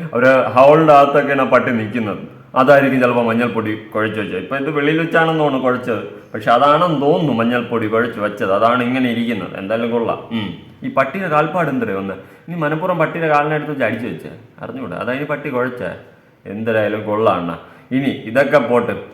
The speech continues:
ഇതും പോട്ടെന്നല്ല, പട്ടിയുടെ കാൽപ്പാട് വന്നത് തന്നെ നമ്പർ വൺ ചോദ്യ ചിഹ്നമായി. പിന്നെ അടുത്ത്, എടേ, at least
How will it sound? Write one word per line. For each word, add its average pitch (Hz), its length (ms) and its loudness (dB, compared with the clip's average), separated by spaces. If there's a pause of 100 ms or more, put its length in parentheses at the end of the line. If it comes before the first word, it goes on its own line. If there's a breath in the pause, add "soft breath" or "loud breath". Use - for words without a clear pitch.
ഇതും 135 540 -4
പോട്ടെന്നല്ല, 330 640 0
പട്ടിയുടെ 127 340 -2
കാൽപ്പാട് 143 440 4
വന്നത് 147 320 4
തന്നെ 151 260 0
നമ്പർ 139 320 0
വൺ 131 200 2
ചോദ്യ 123 300 0
ചിഹ്നമായി. 110 420 -6 (120)
പിന്നെ 101 160 -2
അടുത്ത്, - 580 -6 (360 soft breath)
എടേ, 139 340 2
at 104 200 -4
least 165 440 -2